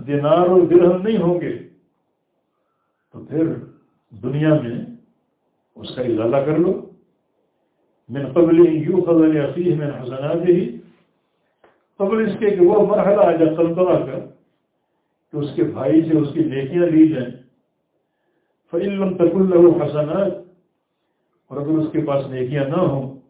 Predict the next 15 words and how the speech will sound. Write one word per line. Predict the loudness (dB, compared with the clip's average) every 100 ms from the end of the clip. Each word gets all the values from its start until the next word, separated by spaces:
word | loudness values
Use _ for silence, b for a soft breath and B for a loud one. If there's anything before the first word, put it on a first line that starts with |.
| _ _ _ _ _ _ _ -4
تو | 0
أخذ | 4 4 4 2
من | -2 -6
سیئات | -8 -4 -2 -2 -2 -4
أخیہ، | -4 -2 -2 -4 -8 -16 _ _ _ _ _ _ _ _
تو | -12
اس | -10 -6
کے | -6
بھائی | -4 -4 -4
کے | -4 -4
گناہ | -2 0 0
لے | 0 -2
لیے | -2 -4
جائیں۔ | -4 -8 -12 -20 _ _ _ _ _ _ _
فطرحت | -10 -4 0 0 0 -4